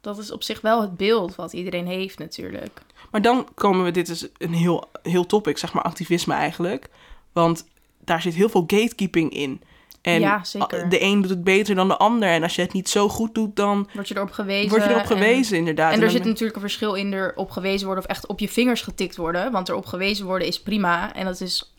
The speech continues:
Speaker 1: alleen maar goed, denk ik, dat je elkaar daarin meer over leert. Maar als jij heel erg je best doet met iets en dan in plaats van dat mensen zeggen van, "Hey, goed gedaan," je op je vingers tikken van, "Je doet dit niet goed genoeg," dat
Speaker 2: Ja.
Speaker 1: gebeurt wel echt veel.
Speaker 2: Ja, en dat merk ik ook in mijn eigen activisme.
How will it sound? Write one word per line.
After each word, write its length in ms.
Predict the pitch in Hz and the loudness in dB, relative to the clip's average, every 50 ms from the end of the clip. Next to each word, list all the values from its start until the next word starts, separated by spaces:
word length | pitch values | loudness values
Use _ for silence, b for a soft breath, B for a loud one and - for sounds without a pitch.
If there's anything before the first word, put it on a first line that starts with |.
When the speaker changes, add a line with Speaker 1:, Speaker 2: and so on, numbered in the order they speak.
| _ | _
Speaker 1:
alleen 220 | - 190 190 190 185 | -2 0 0 0 0
maar 80 | 185 185 | -2 -2
goed, 260 | - - 233 220 - | -2 -2 -2 0 0
denk 240 | 208 190 180 180 - | -2 -2 -2 -4 -6
ik, 180 | 185 208 - | -6 -6 -4
dat 160 | - 180 180 - | -6 -6 -6 -6
je 60 | - | -8
elkaar 500 | 170 175 - 185 185 180 175 180 180 B B B B B | -8 -2 0 0 2 2 2 0 -2 B B B B B
daarin 340 | - 185 185 160 190 190 196 | 0 0 2 2 2 2 2
meer 180 | 196 196 202 185 | 2 2 2 2
over 240 | 190 196 190 196 | 2 2 2 0
leert. 340 | 202 196 214 220 208 202 190 | 0 2 4 4 4 2 0
Maar 340 | 196 190 185 185 175 180 B B B B B B B B | 0 2 2 2 0 -2 B B B B B B B B
als 180 | - 190 208 196 | 0 0 2 2
jij 180 | 202 196 196 | 2 2 2
heel 160 | 196 202 202 214 | 2 2 2 2
erg 140 | 214 208 | 0 0
je 100 | - 214 | -2 0
best 200 | 185 214 269 - | 2 2 2 2
doet 140 | - 247 202 | 0 0 0
met 140 | 202 196 - | -2 -2 -2
iets 280 | - 196 202 208 - - | -4 -6 -6 -4 -4 -4
en 120 | 202 196 | 0 2
dan 280 | 196 190 190 190 190 - | 4 4 2 2 0 -4
in 100 | - 202 | -6 -4
plaats 260 | - 196 185 190 190 | 0 2 2 2 2
van 80 | - 196 | 0 -2
dat 100 | 190 180 | -2 -2
mensen 260 | 190 190 190 185 190 | 0 -2 -2 -2 -2
zeggen 200 | 185 185 185 - | -4 -4 -4 -2
van, 120 | - 196 | -4 -2
"Hey, 360 | 180 202 196 190 185 - - - _ _ _ _ _ - | 0 2 0 0 0 -2 -6 -10 _ _ _ _ _ -12
goed 220 | - - 220 - | -6 -4 -4 -2
gedaan," 500 | - 202 196 220 226 226 214 208 214 - - - | 0 0 2 4 4 4 2 2 -2 -4 -6 -4
je 160 | 208 208 - | -2 -2 -2
op 100 | 208 - | 0 -2
je 80 | 220 | -2
vingers 240 | 208 233 220 220 - | 0 0 0 0 0
tikken 180 | - 220 220 202 | 0 -2 -2 0
van, 140 | 202 208 202 | 0 0 0
"Je 60 | 202 | 0
doet 180 | 190 208 180 | 0 -2 0
dit 140 | - 226 226 | 0 0 2
niet 160 | 240 226 220 | 2 0 0
goed 200 | 214 - 226 214 | -2 -4 -6 -4
genoeg," 600 | - - 208 226 254 240 220 226 285 330 - - - - | -2 0 2 4 4 4 4 0 -2 -6 -10 -16 -8 -2
dat 100 | - 202 | 2 2
Speaker 2:
Ja. 140 | 185 165 160 | 4 2 2
Speaker 1:
gebeurt 320 | 185 175 220 233 226 190 | 2 4 4 4 4 2
wel 180 | 196 208 214 - | 0 -2 -2 -2
echt 300 | - - 240 - - - | -2 -4 -4 -6 -8 -4
veel. 340 | - 214 220 208 175 165 - | -2 -2 -2 -2 -2 -6 -2
Speaker 2:
Ja, 180 | - 196 190 180 | 0 2 4 4
en 100 | 170 170 | 4 2
dat 120 | 165 180 | 2 2
merk 220 | 185 185 175 170 - | 2 2 2 0 -2
ik 100 | 170 175 | 0 0
ook 100 | 180 175 | 0 0
in 80 | 185 | 0
mijn 120 | 170 151 - | 0 0 0
eigen 260 | 160 170 - - - | 0 0 -2 -4 -8
activisme. 640 | 165 - - 165 - 156 156 - 151 160 165 - | -8 -8 -8 -6 -6 -6 -4 -4 -4 -6 -6 -8